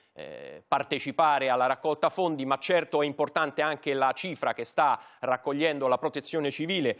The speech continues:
Ci ha raccontato che sono stati oltre sessantuno milioni di euro raccolti fino adesso,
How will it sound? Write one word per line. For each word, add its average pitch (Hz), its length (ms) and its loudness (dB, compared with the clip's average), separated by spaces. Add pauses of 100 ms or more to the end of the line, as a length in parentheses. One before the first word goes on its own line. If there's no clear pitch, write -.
(140)
Ci - 100 -4
ha - 20 2
raccontato 135 540 -2
che 123 100 -4
sono 135 180 -8
stati 147 380 -4
oltre 170 340 -2
sessantuno 151 580 -4
milioni 143 300 -2
di 131 100 -4
euro 143 240 2
raccolti 139 440 0
fino 151 200 -4
adesso, 165 440 -2